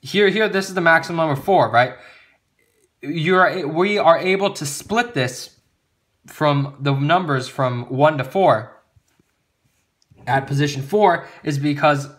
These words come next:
all the values from here to here contain up from one to the maximum, which is four, okay? So that's how this, this array works. That's how this algorithm works. It has to either, from the left si-, left side has to contain all the values from one to the maximum,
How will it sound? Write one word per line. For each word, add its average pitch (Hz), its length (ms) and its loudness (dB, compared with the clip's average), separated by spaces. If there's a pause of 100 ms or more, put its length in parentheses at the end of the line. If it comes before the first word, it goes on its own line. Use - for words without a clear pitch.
(460)
all 143 200 4
the 180 80 -4
values 160 380 2
from 135 200 -2
here 170 240 -2
to 151 80 -4
here 123 480 -6 (140)
contain 143 360 0
up 139 220 0
from 135 160 -2
one 147 220 2
to 139 100 -6
the 131 80 -2
maximum, 139 540 0
which 113 160 -6
is 117 60 -12
four, 117 420 -4 (580)
okay? 123 380 0 (260)
So 156 240 2
that's 160 380 4
how 160 500 4
this, 135 400 -6 (280)
this 123 420 -6
array 147 320 2
works. 135 320 0
That's 131 180 2
how 139 200 4
this 127 200 -6
algorithm 127 480 2
works. 127 420 -4 (360)
It 120 60 -4
has 156 280 0
to 139 100 -12
either, 139 440 -2 (1120)
from 131 120 -4
the 131 40 0
left 160 260 2
si-, 175 240 2
left 160 220 4
side 190 260 4
has 254 300 -10
to 147 140 -2
contain 135 340 -4
all 143 220 2
the 147 40 -4
values 135 240 2
from 127 140 -6
one 127 80 0
to 120 80 -8
the 113 80 -6
maximum, 151 480 -4